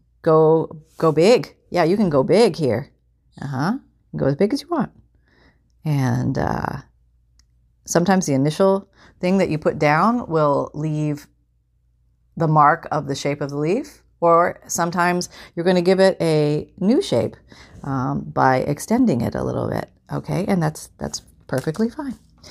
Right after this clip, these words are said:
Now, let's say these little, all right, you little doodads in the middle, I see you. You want to become bigger. Yes, we,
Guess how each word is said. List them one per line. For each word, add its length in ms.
Now, 140
let's 220
say 680
these 320
little, 640
all 140
right, 260
you 80
little 400
doodads 640
in 120
the 60
middle, 440
I 160
see 380
you. 180
You 160
want 200
to 80
become 360
bigger. 500
Yes, 300
we, 200